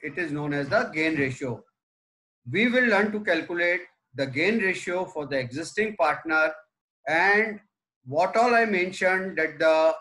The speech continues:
accum-, distribution of accumulated profit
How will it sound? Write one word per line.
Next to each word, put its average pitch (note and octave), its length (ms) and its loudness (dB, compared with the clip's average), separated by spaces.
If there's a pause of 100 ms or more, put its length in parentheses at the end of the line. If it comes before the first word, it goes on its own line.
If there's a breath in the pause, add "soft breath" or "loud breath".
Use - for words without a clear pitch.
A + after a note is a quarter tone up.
(140)
accum-, E3 440 -6 (140)
distribution F#3 680 -6
of F3 220 0 (100)
accumulated E3+ 640 -2 (140)
profit E3 560 0